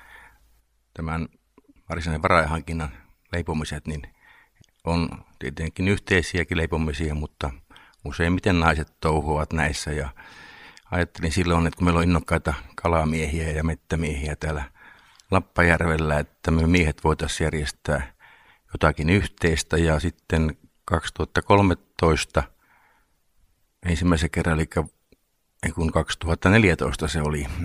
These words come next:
niin talvella meillä oli ensimmäisen kerran pilkkitapahtuma ja se sai yllättävän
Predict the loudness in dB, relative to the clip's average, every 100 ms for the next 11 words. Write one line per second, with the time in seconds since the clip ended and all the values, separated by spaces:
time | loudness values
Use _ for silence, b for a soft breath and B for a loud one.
0 | -4 -4 -6 -10 -16 _ _ -4 -2 0
1 | 0 -2 -2 -2 -2 0 2 4 4 2
2 | -2 -2 0 -2 -2 -10 -20 _ b b
3 | b b b 2 2 2 0 4 2 2
4 | -2 0 2 4 2 2 -4 -18 -20 _
5 | _ b b b b b -6 -2 2 4
6 | 6 4 2 0 2 4 2